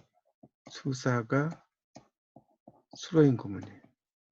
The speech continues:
자, 이거는 이제 뭡니까? 두보 시성이란 예를 들면 두보.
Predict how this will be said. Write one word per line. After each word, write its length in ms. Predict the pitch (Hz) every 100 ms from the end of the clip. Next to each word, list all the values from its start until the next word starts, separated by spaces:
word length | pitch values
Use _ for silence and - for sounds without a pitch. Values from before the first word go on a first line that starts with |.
| - _ _ _ _ _
자, 320 | - _ -
이거는 320 | 143 160 170 151
이제 100 | 131
뭡니까? 480 | 113 113 104 95 - - - -
두보 400 | - 151 160 160
시성이란 680 | - 165 160 147 131 123
예를 200 | 113 110
들면 480 | - 110 113 127 110 - - - - - - _ -
두보. 1600 | - 120 127 135 147 151 _ _ _ _ _ _ _ - - 92